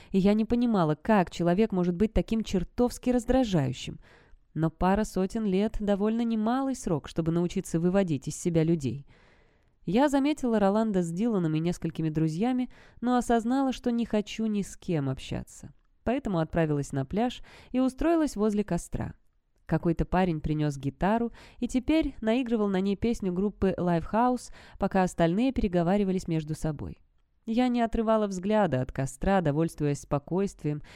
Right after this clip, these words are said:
и слушая, как одна мелодия сменялась другой.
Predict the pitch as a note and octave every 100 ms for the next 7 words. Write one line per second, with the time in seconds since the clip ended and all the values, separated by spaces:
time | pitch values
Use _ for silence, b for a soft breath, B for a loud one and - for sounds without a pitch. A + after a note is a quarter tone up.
0 | B G#3+ - A#3+ C4 - F#3 F#3 E3+ -
1 | E3+ E3+ F#3 F3 D#3+ F#3+ F#3+ E3+ - D#3
2 | D#3 D#3 D3+ C#3 D#3 C3 B2